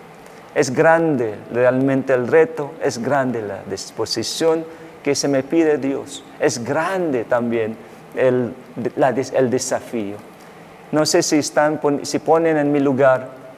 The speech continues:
¿por qué el padre ahora se hace misionero? ¿Por qué el hombre, el padre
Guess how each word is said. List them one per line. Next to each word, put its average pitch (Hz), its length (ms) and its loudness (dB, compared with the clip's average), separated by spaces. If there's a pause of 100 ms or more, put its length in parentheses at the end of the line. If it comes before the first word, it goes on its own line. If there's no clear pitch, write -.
(260)
¿por 135 160 0
qué 196 100 -2
el 180 120 2
padre 165 380 2
ahora 151 300 2
se 147 180 -4
hace 131 340 -4
misionero? 117 640 -6 (120)
¿Por 143 180 0
qué 190 140 0
el 180 240 -2
hombre, 170 380 -2
el 147 120 -2
padre 156 460 0